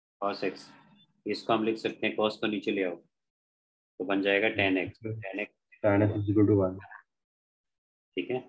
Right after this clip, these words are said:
Speaker 2: फिर
Speaker 1: अब
Speaker 2: x
Speaker 1: tan
Speaker 2: आ
Speaker 1: x
Speaker 2: जाएगा पाई by four।
Speaker 1: pi by four। अगला आएगा three, five pi by four। तो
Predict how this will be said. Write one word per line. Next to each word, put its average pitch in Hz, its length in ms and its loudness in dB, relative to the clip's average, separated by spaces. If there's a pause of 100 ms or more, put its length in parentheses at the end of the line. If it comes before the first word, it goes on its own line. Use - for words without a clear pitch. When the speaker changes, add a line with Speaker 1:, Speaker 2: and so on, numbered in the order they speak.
(300)
Speaker 2:
फिर 104 80 4
Speaker 1:
अब 95 80 2
Speaker 2:
x 101 80 4
Speaker 1:
tan 104 160 4
Speaker 2:
आ 101 80 8
Speaker 1:
x 95 60 4
Speaker 2:
जाएगा 101 380 4 (680)
पाई 101 320 4
by 98 180 2
four। 95 160 -4 (840)
Speaker 1:
pi 104 120 6
by 107 140 4 (120)
four। 104 180 2 (1080)
अगला 101 260 2
आएगा 98 220 4
three, 104 320 -6 (240)
five 107 220 4
pi 98 100 4
by 95 220 2
four। 98 160 -4 (920)
तो - 220 -4